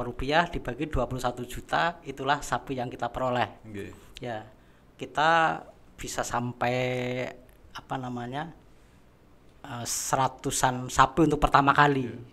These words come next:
Speaker 1: Sehingga kita stok untuk bencana alam.
Speaker 2: Iya.
Speaker 1: Mudah-mudahan tahun ini akan meningkat.
Speaker 2: Iya. Jadi ini tahun ketiga, Pak, kalau gitu?
Speaker 1: Tahun ketiga.
Speaker 2: Iya.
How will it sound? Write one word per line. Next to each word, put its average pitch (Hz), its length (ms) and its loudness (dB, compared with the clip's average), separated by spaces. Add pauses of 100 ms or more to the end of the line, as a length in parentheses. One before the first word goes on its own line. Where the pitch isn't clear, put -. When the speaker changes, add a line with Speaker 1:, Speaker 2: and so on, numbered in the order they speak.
(720)
Speaker 1:
Sehingga 123 440 -8
kita 127 300 -4
stok - 380 0
untuk 131 340 -4
bencana 113 400 -4
alam. 127 400 -6 (160)
Speaker 2:
Iya. 98 160 -14 (760)
Speaker 1:
Mudah-mudahan 139 640 -2
tahun 135 280 4
ini 147 180 0 (100)
akan 131 200 -2 (220)
meningkat. 127 520 -6 (100)
Speaker 2:
Iya. 95 260 -12
Jadi 127 240 -4
ini 151 120 -2
tahun 156 260 4
ketiga, 147 300 2
Pak, 104 120 0
kalau 98 160 -6
gitu? 98 100 -16
Speaker 1:
Tahun 131 200 0
ketiga. 135 400 -6
Speaker 2:
Iya. 110 120 -6